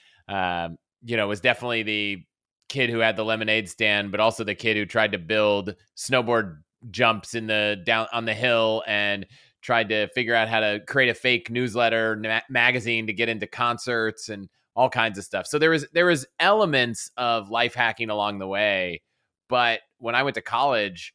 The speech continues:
in Colorado, so I grew up in Vir-, Virginia outside D C, went to college in Colorado. I didn't even really know that you were supposed to get a job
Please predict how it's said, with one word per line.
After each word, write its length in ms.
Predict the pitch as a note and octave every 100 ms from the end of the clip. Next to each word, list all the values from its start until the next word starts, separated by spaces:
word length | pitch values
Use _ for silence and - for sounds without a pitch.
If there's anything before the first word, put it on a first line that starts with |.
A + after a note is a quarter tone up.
| _ _ -
in 140 | G#2
Colorado, 600 | G2 A#2+ G#2+ G#2+ A2 G2
so 120 | G2 A2
I 60 |
grew 140 | A2 B2+
up 100 | A#2+
in 100 | G2
Vir-, 160 | A2+ D#2+
Virginia 480 | A2 A#2 A2+ A2+ A2
outside 380 | G#2+ G2+ A2 G2+
D 140 | G#2
C, 300 | G2 G#2+ G2+
went 120 | G2+
to 80 | G2+
college 300 | G#2+ A2+ G#2+
in 80 | G#2
Colorado. 580 | G#2+ G#2 G#2 G2+ G2+ F#2 - _ _ _ _ _
I 120 | G3+
didn't 180 | D4 D#4+
even 200 | G#3 D3+
really 320 | C3+ D3 C#3+
know 380 | A2+ G#2+ A2+ C3
that 140 | A2+
you 100 | G2+
were 80 | A2
supposed 300 | G2+ A#2+ A#2+
to 60 | G2+
get 200 | G#2+ G2
a 40 |
job 600 | D#2+ C2 F#2 G2 G#2 B2+